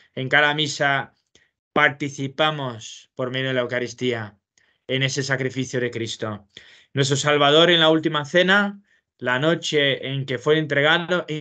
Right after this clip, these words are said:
instituyó el sacrificio eucarístico de su cuerpo y su sangre.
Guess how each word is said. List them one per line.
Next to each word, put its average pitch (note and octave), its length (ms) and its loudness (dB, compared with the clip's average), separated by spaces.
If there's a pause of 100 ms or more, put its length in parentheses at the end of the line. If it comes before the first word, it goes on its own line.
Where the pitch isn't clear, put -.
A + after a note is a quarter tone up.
(120)
instituyó C#3 680 0
el F3 100 2
sacrificio D3+ 760 -2
eucarístico B2 680 -4 (160)
de C3 80 2
su B2+ 160 0
cuerpo E3+ 540 2
y C#3+ 60 -6
su C3+ 140 -6
sangre. B2 540 -4